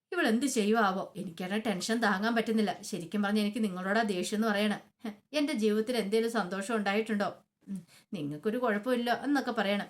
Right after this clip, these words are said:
ഇത് കേട്ടപ്പോൾ രാഹുൽ പറഞ്ഞു, "ഇത് ശാരി, നീ ഇങ്ങനെയൊന്നും പറയല്ലെന്ന് പറയണം. ദേ മിണ്ടായിരുന്നോണം, എനിക്ക് നല്ല വാ ചൊറിഞ്ഞു വരുന്നുണ്ട്" എന്നൊക്കെ പറഞ്ഞുകൊണ്ട് ഭയങ്കരമായിട്ട് കിടന്ന് അങ്ങോട്ട് ദേഷ്യപ്പെടുവാണ്. ആ സമയം പിന്നീട്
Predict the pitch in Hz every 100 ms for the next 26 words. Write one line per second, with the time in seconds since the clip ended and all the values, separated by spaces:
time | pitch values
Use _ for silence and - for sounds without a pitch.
0 | - - 180 185 180 190 202 160 175 190
1 | 190 160 _ _ - - _ 170 180 196
2 | 180 190 202 220 196 208 226 208 185 220
3 | 233 220 208 156 165 220 175 175 240 240
4 | 226 226 - - - 180 165 226 190 165
5 | 208 185 175 220 220 180 240 220 233 226
6 | - 269 262 233 226 220 226 233 208 -
7 | - _ 302 285 262 214 226 220 220 220
8 | 214 175 175 214 208 220 170 - - _
9 | _ _ _ _ _ _ _ _ _ _
10 | _ - - _ 214 240 247 208 208 220
11 | 202 185 202